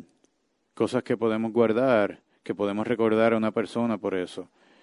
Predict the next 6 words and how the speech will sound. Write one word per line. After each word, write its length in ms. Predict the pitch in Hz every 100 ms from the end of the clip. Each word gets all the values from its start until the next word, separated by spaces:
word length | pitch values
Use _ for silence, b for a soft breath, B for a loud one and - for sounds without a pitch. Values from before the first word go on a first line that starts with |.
| b b b -
Tus 140 | 113
padres 380 | - 104 107 104
te 140 | 117
dieron, 540 | 107 107 110 107 107 107
eh, 120 | -
eh, 500 | 110 107 101 - -